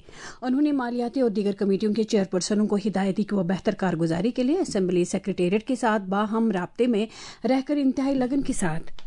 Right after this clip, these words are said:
کام کریں۔ آج میلہ کھیر بھوانی ہے۔ اس سلسلے میں ماتا کھیر بھوانی مندر تلملا گاندربل میں اس وقت عقیدت مندوں کا تانتا بندہ ہوا ہے۔ کھیر بھوانی مندر میں مقامی پنڈتوں کے علاوہ جموں، دلی اور ملک کے دیگر حصوں سے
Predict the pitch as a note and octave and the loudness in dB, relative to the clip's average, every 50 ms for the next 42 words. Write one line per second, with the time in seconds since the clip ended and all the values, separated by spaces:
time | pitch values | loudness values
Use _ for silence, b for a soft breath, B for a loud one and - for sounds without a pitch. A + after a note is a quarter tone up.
0 | - - - F3 C#3+ C#3+ - - - - - G3+ E3+ E3+ E3+ E3+ - - - - | -8 -6 -6 -4 -4 -4 -6 -8 -8 -6 -4 -4 -2 -2 -2 -4 -6 -6 -10 -14
1 | - - - - - - - - B B B B B B B B B B B B | -16 -16 -16 -14 -14 -14 -16 -16 B B B B B B B B B B B B
2 | - - D#3+ E3 E3 D#3 - - - - - - G3 G3 G#3 A3 A#3+ A#3 - - | -6 -4 -2 -2 -4 -6 -8 -14 -16 -12 -6 -2 0 0 2 0 -2 -4 -4 -2
3 | - F3+ F3+ - E3+ D#3+ E3 D#3+ E3 F3 E3 D#3 G#3 F3 - - B B B B | -2 -2 -2 -2 -6 -4 -4 -2 -2 -2 0 0 0 0 -2 -2 B B B B
4 | B B B A#3 B3+ - D4 D4 B3+ - C#4+ C#4 C#4+ C#4+ C4+ C4+ C4+ B3+ A#3 A#3 | B B B -4 -4 -2 -2 -2 -2 -2 -2 0 0 2 2 2 0 0 -2 -2
5 | A3+ A#3+ A#3+ - C4+ B3 A3+ G#3 A3 G#3+ A3 A3 A3 A3+ A3+ G#3+ G#3+ G#3 G3+ G#3+ | -6 -6 -4 -2 0 0 2 2 2 2 2 2 2 2 2 2 2 2 0 0
6 | - G#3+ G3 F#3+ G3 G3 F#3 G3 F#3+ F3+ F#3 F3+ F3+ F#3+ F#3 F3+ G3+ G3+ G3+ G#3 | -2 -2 0 2 2 2 2 2 0 0 0 2 2 2 0 0 0 0 2 2
7 | G#3 G3+ G3+ - A3 G#3+ - A3 G#3+ B B B B B B B - - - - | 2 0 0 -2 -4 -2 -2 -2 -4 B B B B B B B -6 -6 -2 -2
8 | C4 A3+ A3+ A#3 G#3 A3 F#3+ F#3+ F#3 G#3 A3+ - G#3+ G3+ G#3 - - F3+ F3 E3 | 0 0 0 0 0 2 0 2 0 0 -2 -2 -2 -2 -2 0 0 0 0 0
9 | E3+ D3+ D#3 F3+ E3 F3 E3 D#3 - F#3 F#3 F3 E3 G3 F#3 E3 - - - - | 0 -2 -2 -2 -2 -2 -2 0 0 2 2 2 2 0 0 0 -2 -4 -2 0
10 | G3 E3+ E3 E3 D#3+ D#3+ E3 E3+ E3+ F3 E3+ F3 E3+ G#3 F#3+ G#3 G3 G3+ G3+ G3 | 0 2 2 0 0 2 2 2 2 2 2 2 0 0 2 2 2 2 2 0
11 | - F#3+ F#3+ F#3+ F#3 G3+ F#3+ F#3 F3+ A#3 G#3+ G#3+ A3+ A3 G#3+ G#3+ G#3 G#3+ B3 A#3 | -2 0 0 2 2 2 0 0 0 0 0 0 2 2 2 2 2 0 0 0
12 | - G#3+ F3 F3+ E3+ E3+ F#3+ A#3 G#3+ A3 F#3+ F3+ F#3 G#3 G3+ G3+ G#3 G#3+ A3 A#3 | 0 0 2 2 2 2 2 0 0 0 2 2 2 2 2 2 2 2 2 0
13 | A#3 - - B3 G3+ - B3 B3+ B3 F4 F4+ - - G#3+ - - F3 E3 E3 - | 0 -2 -2 -4 -2 0 0 2 2 2 2 2 0 -2 -2 0 -2 -2 -2 0
14 | - E3+ D3+ | -2 -2 -2